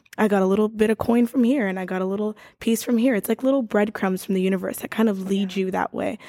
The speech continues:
Speaker 1: But continuing to hold your vision, see what it feels like to be at the top of that mountain, and you'll know the reason why you went through those valleys.
Speaker 2: Yeah.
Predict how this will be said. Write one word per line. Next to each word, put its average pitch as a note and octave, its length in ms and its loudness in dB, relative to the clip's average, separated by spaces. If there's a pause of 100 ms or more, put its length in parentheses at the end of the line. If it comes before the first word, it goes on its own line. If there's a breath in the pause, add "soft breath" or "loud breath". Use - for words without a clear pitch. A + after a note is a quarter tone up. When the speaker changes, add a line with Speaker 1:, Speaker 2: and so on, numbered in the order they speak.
(220 loud breath)
Speaker 1:
But - 320 -2
continuing A#3+ 500 2
to A3 120 -2
hold G3+ 260 0
your G3 80 0
vision, F#3 340 -2
see - 240 0
what E4 160 -2
it A#3 100 -6
feels A3+ 360 0
like G3 160 -4
to - 80 -4
be G3+ 140 0
at G3 100 -4
the F#3+ 80 -4
top - 300 -4
of F#3+ 40 -8
that F#3 180 -4
mountain, F#3+ 280 0
and A#3 180 2
you'll G3+ 120 4
know F#3+ 440 2
the F#3+ 80 -2
reason F3+ 300 0
why F3+ 100 0
you F#3 100 -2
went F#3 140 -2
through F#3 140 -2
those - 180 -4
valleys. - 480 -4
Speaker 2:
Yeah. F#3 380 -16